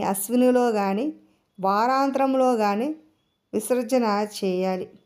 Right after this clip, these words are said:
సూర్యుడు రాహుగ్రస్తమైన సమయంలో చేసిన దానాలన్నీ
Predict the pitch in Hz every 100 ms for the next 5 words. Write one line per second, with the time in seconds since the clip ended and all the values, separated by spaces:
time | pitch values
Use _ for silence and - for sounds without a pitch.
0 | _ _ _ _ _ _ - - 277 311
1 | 302 262 220 214 214 - - _ _ -
2 | 196 208 269 247 277 277 - 262 269 262
3 | 226 202 202 - 185 190 220 240 247 247
4 | 247 247 254 233 202 180 185 202 220 208
5 | 214 220 202 208